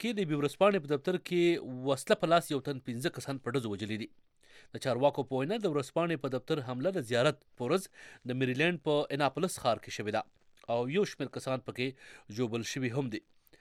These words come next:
د قانون نافذ کوونکو ادارو چارواکو ویلي د حملې په لړ کې یو مشکوک تن نیولی دی. د عین شاهدینو تر مخه د ماسپښین شاوخوا درې بجې یو تن چې ټوپک یې په لاس کې و د کیپیټل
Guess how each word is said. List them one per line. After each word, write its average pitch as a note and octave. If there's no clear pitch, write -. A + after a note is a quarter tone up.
د G#2+
قانون C3
نافذ B2+
کوونکو D#3
ادارو D3
چارواکو D#3+
ویلي A3
د C#3+
حملې C#3+
په C#3+
لړ D3+
کې C#3+
یو G3+
مشکوک C#3
تن F#3+
نیولی G#2
دی. -
د D3+
عین G#3+
شاهدینو G#3
تر G3+
مخه A3+
د G#3
ماسپښین F3+
شاوخوا F3
درې D#3
بجې -
یو B2
تن F#3
چې F3
ټوپک E3
یې G#3+
په G#3+
لاس G#3
کې G#3+
و G#3+
د E3
کیپیټل E3